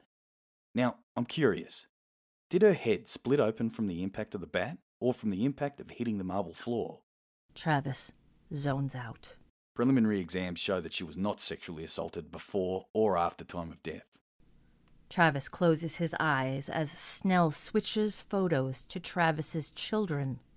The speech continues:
Speaker 1: Now, this is just sad. It's such a shame when children have to die at such a young age, never getting the chance to experience the great things life has to offer.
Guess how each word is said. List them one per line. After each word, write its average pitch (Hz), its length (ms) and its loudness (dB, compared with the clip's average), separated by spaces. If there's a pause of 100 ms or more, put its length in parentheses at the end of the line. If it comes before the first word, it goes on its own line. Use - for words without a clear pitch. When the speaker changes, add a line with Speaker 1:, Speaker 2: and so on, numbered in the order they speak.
(520)
Speaker 1:
Now, 123 80 -2
this 160 220 -4
is 92 100 -6
just - 200 -4
sad. - 560 0 (720)
It's - 100 -4
such - 200 -2
a 117 40 -4
shame 90 460 -2
when 78 120 -10
children 85 380 -6
have - 180 -12
to - 60 -16
die 82 300 -8
at 80 100 -12
such - 240 -8
a 87 60 -8
young 85 220 -8
age, 98 400 -8 (680)
never 92 160 0
getting 95 280 2
the 92 80 -4
chance 98 400 0
to 104 120 -4
experience 98 600 -2
the - 80 -10
great 92 260 -2
things 95 280 -4
life 92 280 -4
has 101 140 -12
to 98 160 -6
offer. 107 300 -8